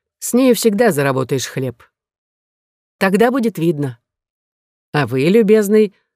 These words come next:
сказал Майер, обратившись к Гайдну по-немецки, «играете только на скрипке?»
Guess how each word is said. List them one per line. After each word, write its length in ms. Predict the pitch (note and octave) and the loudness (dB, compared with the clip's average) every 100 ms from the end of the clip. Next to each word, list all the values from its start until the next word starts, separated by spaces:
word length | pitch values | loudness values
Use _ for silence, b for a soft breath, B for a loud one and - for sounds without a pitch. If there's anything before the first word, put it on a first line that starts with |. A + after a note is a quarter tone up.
| _ | _
сказал 500 | - D#3 E3+ E3+ - - | -4 0 2 0 -4 -4
Майер, 460 | D#3+ D#3+ E3 E3+ - | 0 0 0 -2 -4
обратившись 640 | C#3 C#3+ - D#3+ E3 C#3 | -4 -4 -4 -4 -4 -6
к 40 | B2 | -4
Гайдну 420 | C3+ E3+ D3+ D#3+ | -2 0 0 -2
по-немецки, 680 | E3 D#3+ D#3 D3+ - D3+ - _ _ _ _ | -2 -2 -2 -4 -8 -10 -10 _ _ _ _
«играете 400 | - C#3 E3+ F#3 | -6 0 0 0
только 280 | F#3+ G3 F#3 | 0 0 0
на 120 | E3 | 0
скрипке?» 560 | D#3 - F3 F#3+ - A#3+ | -2 -2 -4 -4 -6 -10